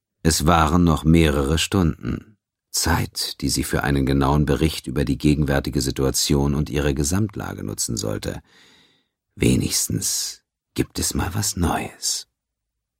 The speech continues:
Die Reise in diese Raumregion, die weit jenseits der romulanischen Grenzen lag, hatte Monate gedauert,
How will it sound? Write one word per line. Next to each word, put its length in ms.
Die 100
Reise 480
in 140
diese 220
Raumregion, 840
die 140
weit 220
jenseits 420
der 120
romulanischen 680
Grenzen 400
lag, 280
hatte 260
Monate 520
gedauert, 720